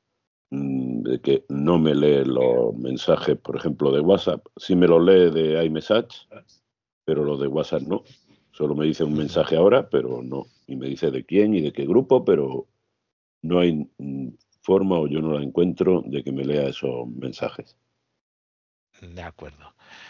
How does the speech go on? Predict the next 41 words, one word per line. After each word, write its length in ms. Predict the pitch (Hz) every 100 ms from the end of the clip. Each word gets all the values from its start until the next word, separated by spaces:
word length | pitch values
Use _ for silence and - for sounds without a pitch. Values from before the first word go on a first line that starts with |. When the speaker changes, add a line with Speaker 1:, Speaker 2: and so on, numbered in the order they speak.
| - _
Speaker 2:
Pues 460 | 120 123 107 90 -
tenemos 360 | 98 117 151
la 80 | 190
siguiente 360 | 151 127 104 110
persona 480 | 98 - 117 113
en 140 | 110 110
la 80 | 113
lista. 220 | 175 -
Muchas 220 | 90 98
gracias. 340 | 90 90 82 - - -
Tenemos 220 | 104 117
la 60 | 151
siguiente 260 | 135 117
persona 280 | 110 - 107
en 40 | 101
la 60 |
lista. 300 | 160 - 90 - - - -
Eh, 440 | 120 120 120 117 123
María 380 | 120 131 214
García 720 | 190 143 123 104 - 196 196 196
Garmendia, 720 | 139 107 123 127 98 82 78 _
que 80 | -
aunque 680 | 117 120 120 120 117 113 113
nos 160 | 117 110
comentó 340 | 113 117 120
que 80 | 143
entraría 340 | 127 104 110 107
más 120 | 110
tarde, 220 | 117 151
vamos 180 | 123 110
a 40 | 101
dar 80 |
oportunidad 380 | 101 107 107 110
si 100 | -
está 160 | 180 110
por 140 | 95
aquí. 260 | 95 156 147 _ _
¿Está 160 | - 170
por 100 | 185
aquí, 140 | 165
María? 280 | 170 202 262